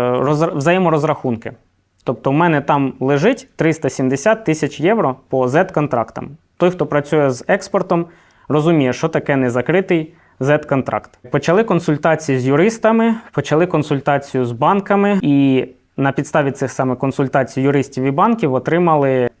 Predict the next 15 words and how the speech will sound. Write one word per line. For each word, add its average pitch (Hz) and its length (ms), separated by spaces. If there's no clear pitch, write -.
рекомендацію 139 800
про 147 240
тристоронній 156 640
контракт 143 540
переуступки 147 540
боргу. 117 400
І 139 80
вийшло 165 340
так, 151 260
що 123 340
техніка 147 420
поїхала 131 600
до 160 160
початку 147 480
війни, 120 340